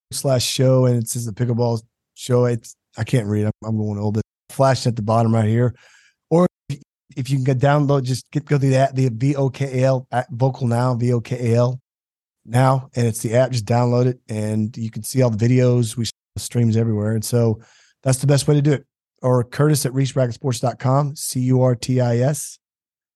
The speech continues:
at R E S E R A C K E T S,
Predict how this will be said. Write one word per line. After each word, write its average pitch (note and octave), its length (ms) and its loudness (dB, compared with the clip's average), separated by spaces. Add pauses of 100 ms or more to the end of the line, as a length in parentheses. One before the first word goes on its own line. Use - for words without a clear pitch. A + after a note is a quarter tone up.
(160)
at A#2 320 0 (240)
R C3 360 2 (320)
E B2+ 300 -4
S A#2+ 320 0
E D3 300 -2 (760)
R B2 280 2
A A#2+ 120 2
C B2+ 280 -2
K C3+ 420 0
E B2+ 160 -2
T A#2+ 280 -4
S, D3 320 -2